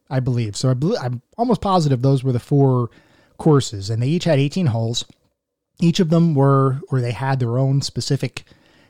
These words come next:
challenges, and they all modeled proper physics and wind, and the courses, a lot of them, especially on the greens, would have slopes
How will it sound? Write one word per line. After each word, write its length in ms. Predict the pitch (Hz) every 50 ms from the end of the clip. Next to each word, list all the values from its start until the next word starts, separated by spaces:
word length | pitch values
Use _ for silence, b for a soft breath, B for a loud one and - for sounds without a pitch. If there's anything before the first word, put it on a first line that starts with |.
| b _
challenges, 720 | - - 160 147 143 139 131 120 101 98 101 113 117 -
and 180 | 143 123 131 143
they 140 | 147 160
all 400 | 170 - 151 170 214 269 330 359
modeled 540 | 285 180 156 127 113 127 135 160 196 214 220 - _ _
proper 560 | - - 143 135 143 - 170 165 170 175 180 - _ _ -
physics 500 | - - 262 262 170 143 120 - - -
and 220 | 147 139 139 139 131
wind, 380 | 165 196 185 143 123 117 113
and 360 | 127 127 127 127 135 143 135
the 120 | 123 135 -
courses, 440 | - - 180 190 185 - - 139 120
a 60 | 117
lot 240 | 113 120 127 139 147
of 80 | 151
them, 240 | 131 131 127 117 120
especially 460 | 117 - - 151 143 135 - 151 139
on 120 | 131 123 123
the 60 | 120
greens, 540 | 120 147 180 220 220 190 151 131 120 - b b b b b b b b -
would 160 | 143 147 139
have 320 | 127 110 135 135 135 131
slopes 560 | - - - 233 254 214 - - - - -